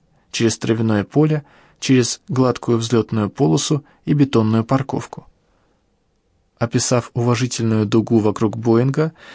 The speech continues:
они припарковались рядом друг с другом между двумя Сессонами и Пайпером. Шестеро парней вышли из машин и образовали неплотный кордон.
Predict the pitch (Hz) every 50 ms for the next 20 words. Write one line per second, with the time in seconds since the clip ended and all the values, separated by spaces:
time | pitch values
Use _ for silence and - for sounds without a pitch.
0 | - - - 101 113 135 170 165 - 180 170 - 139 135 - 127 123 135 143 143
1 | 139 135 - 135 123 123 120 113 113 113 120 113 110 113 117 - - 131 135 151
2 | 160 160 151 - _ _ _ _ - 120 131 123 - - 117 113 117 113 113 113
3 | 113 110 107 104 - _ _ _ _ _ _ _ _ - - - - 117 113 -
4 | - 147 147 151 156 160 165 165 165 - _ _ - _ _ _ _ _ _ _
5 | _ - 147 156 156 - _ - 117 92 - - - 85 - - - - - _
6 | _ _ _ _ _ _ _ _ _ _ _ _ _ _ _ _ _ _ _ _
7 | _ _ _ _ _ _ _ _ _ _ - - 180 175 - - 160 147 139 -
8 | 135 123 127 135 147 156 151 131 143 147 - - - 165 - 127 120 113 117 110
9 | 107 - - 160 165 170 - - 151 156 - - 127 120 123 117 113 117 113 123
10 | 139 143 143 135 - - 131 131 131 - - 104 104 98 - 113 107 - 123 123
11 | 117 120 - - -